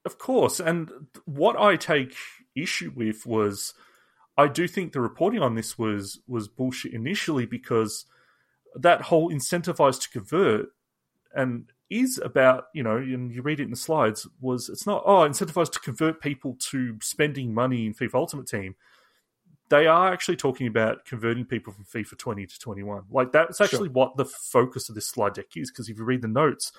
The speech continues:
Speaker 1: fifa twenty-one announced, cover reveal, um,
Speaker 2: Yeah.
Speaker 1: on the sides, uh, run up to fifa twenty-one. So I, what, now,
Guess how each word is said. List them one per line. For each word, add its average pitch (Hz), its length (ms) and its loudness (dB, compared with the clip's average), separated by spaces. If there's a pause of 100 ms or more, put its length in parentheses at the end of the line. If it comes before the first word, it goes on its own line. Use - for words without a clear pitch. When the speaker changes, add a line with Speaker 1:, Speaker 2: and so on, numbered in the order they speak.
(280)
Speaker 1:
fifa 127 240 -2
twenty-one 104 440 0
announced, 127 500 -2
cover 170 300 2
reveal, 98 480 -2 (380)
um, 107 200 8
Speaker 2:
Yeah. 110 80 0
Speaker 1:
on 120 80 0
the 120 80 0
sides, 117 920 4
uh, 110 400 6
run 135 200 6
up 139 140 0
to 165 60 -2
fifa 147 280 -4
twenty-one. 170 500 -2 (340)
So 151 500 6 (180)
I, 175 420 2
what, 147 400 0 (960)
now, 165 540 4